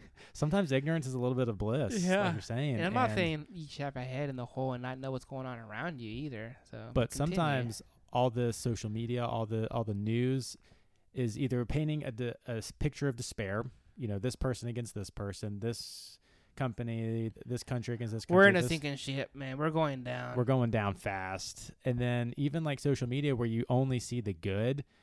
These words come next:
Speaker 1: where people are actually probably hurting, but they're only, you know, things are photoshopped
Speaker 2: Oh,
Speaker 1: and
Speaker 2: man,
Speaker 1: this is,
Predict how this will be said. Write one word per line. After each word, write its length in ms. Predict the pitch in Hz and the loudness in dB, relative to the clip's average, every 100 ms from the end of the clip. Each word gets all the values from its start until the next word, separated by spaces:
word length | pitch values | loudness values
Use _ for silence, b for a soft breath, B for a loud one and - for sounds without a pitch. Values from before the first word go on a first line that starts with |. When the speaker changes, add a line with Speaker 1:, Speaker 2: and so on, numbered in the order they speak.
| b b | b b
Speaker 1:
where 100 | 117 | -4
people 300 | - 127 120 | 2 2 2
are 200 | 110 104 | 2 4
actually 300 | 117 165 170 | 2 2 -2
probably 280 | - 120 104 | 0 0 0
hurting, 320 | 92 123 113 | 0 0 0
but 100 | 101 | -2
they're 160 | - 110 | -2 -2
only, 160 | 110 - | -2 -4
you 80 | 104 | -6
know, 80 | 98 | -6
things 220 | 101 95 | -6 -8
are 40 | 90 | 2
photoshopped 840 | 127 107 98 95 85 85 151 147 | 4 4 2 -4 -4 -4 -4 -6
Speaker 2:
Oh, 60 | 131 | -6
Speaker 1:
and 300 | 101 98 98 | -2 -2 -2
Speaker 2:
man, 340 | - - - | -6 -10 -6
Speaker 1:
this 140 | 113 | -6
is, 40 | - | -2